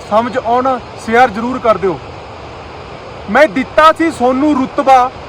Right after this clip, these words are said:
ਸਾਰੇ ਰਾਜਾਂ ਤੋਂ ਵੱਖਰਾ, ਲਾਲਚ ਦੇ ਲੋਭੀਓ ਤੁਸੀਂ ਕਰਤਾ ਖੱਖਰਾ ਖੱਖਰਾ। ਪੱਤ ਰੁਲਦੀ ਸੁਣੀ ਸੀ ਮੈਂ ਯੂ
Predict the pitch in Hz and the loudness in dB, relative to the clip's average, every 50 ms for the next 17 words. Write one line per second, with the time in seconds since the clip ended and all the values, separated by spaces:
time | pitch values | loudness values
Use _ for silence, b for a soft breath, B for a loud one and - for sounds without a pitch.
0 | - - - - - - - - - 220 220 262 294 294 240 247 247 240 180 247 | -16 -16 -16 -16 -16 -16 -10 0 4 6 6 6 6 6 4 4 2 2 4 4
1 | 254 262 262 277 262 240 175 240 233 - - 269 269 226 214 214 233 - - - | 4 4 4 2 0 0 0 0 -2 0 4 6 6 8 8 6 4 2 -6 -16
2 | - - - - - - - - - - - - 185 214 220 233 254 269 - - | -18 -18 -18 -18 -18 -18 -18 -18 -18 -16 -12 0 4 6 6 6 6 4 0 -4
3 | 269 226 277 269 254 208 214 240 294 302 311 302 277 254 233 233 240 233 - - | -2 0 0 0 2 2 2 2 2 2 2 2 4 4 4 2 0 -2 -8 -12
4 | - 247 208 - 277 262 - - 247 233 233 233 - 269 254 254 - - 220 - | -12 -10 -8 -6 -6 -6 -2 2 4 4 4 4 4 4 4 4 2 -2 -4 -4
5 | - 233 247 254 247 - - 220 226 - - 254 254 254 226 220 233 240 - - | -2 0 2 2 2 0 0 -2 -4 -2 0 2 4 6 6 6 6 4 0 -6
6 | - - - - - - - - - - 262 262 262 - - 311 302 285 285 294 | -16 -16 -16 -16 -16 -16 -18 -16 -4 0 2 2 2 2 0 -2 0 0 0 0
7 | 277 240 330 330 320 302 - - 269 277 311 311 - - 285 269 262 294 277 180 | 0 0 0 -2 -2 -2 -4 -4 -2 0 0 0 0 0 0 0 2 2 2 0
8 | 139 - 220 240 | -2 -6 -6 -6